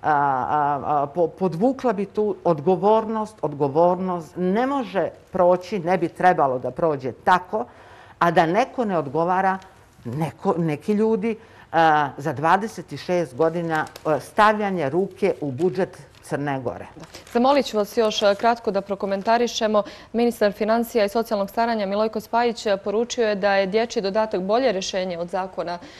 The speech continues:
Speaker 2: a, o majkama za podizanje nataliteta i smanjenje dječjeg siromaštva, a na drugoj strani imamo i gospodina Jakova Milotovića, ministra Jakona, em, ekonomskog razvoja Jakova Milotovića, koji je kazao da će predložiti vladi da ukine neradnu nedelju.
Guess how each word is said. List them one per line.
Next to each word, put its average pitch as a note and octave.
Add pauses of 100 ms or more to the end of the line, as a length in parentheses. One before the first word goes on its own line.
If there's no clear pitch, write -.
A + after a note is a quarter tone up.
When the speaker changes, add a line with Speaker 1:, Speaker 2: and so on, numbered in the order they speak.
(180)
Speaker 2:
a, F#3+
o G3
majkama F#3+ (260)
za G3+
podizanje G3
nataliteta F#3 (120)
i G3
smanjenje F#3+
dječjeg F#3
siromaštva, A3
a A3+
na A#3
drugoj B3
strani A#3+
imamo A#3
i A3+
gospodina A3
Jakova G#3+
Milotovića, A3+
ministra G#3+
Jakona, G3+ (400)
em, F#3+
ekonomskog G3+
razvoja G#3
Jakova G#3
Milotovića, A#3
koji A3
je G#3
kazao A#3
da G#3
će G#3
predložiti A3+
vladi A3+
da G3
ukine A#3
neradnu G3
nedelju. -